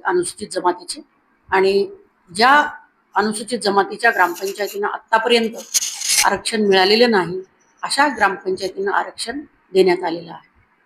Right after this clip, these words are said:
अनुसूचित जाती आणि अनुसूचित जमातीचं जे आरक्षण आहे, ते लोकसंख्येच्या प्र-, अ, लोकसंख्येवर आधारित असल्यामुळे आणि ते चक्राकार पद्धतीनं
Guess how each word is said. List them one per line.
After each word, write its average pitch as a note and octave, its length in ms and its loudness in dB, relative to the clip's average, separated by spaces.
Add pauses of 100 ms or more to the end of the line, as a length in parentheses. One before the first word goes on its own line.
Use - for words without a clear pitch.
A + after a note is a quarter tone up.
(640)
अनुसूचित C4+ 540 0
जाती G#3+ 320 2
आणि B3 180 4
अनुसूचित A3 480 -4
जमातीचं G#3+ 680 0 (220)
जे B3+ 60 2
आरक्षण A3 420 2
आहे, F#3 280 -2 (760)
ते A#3+ 200 4
लोकसंख्येच्या A#3 840 2 (1160)
प्र-, A#3 280 -4
अ, F#3 460 4
लोकसंख्येवर B3+ 580 2
आधारित G#3+ 400 4
असल्यामुळे G3+ 520 0 (280)
आणि G#3 160 -2
ते A3 100 -12
चक्राकार A#3+ 480 0
पद्धतीनं A3 560 -6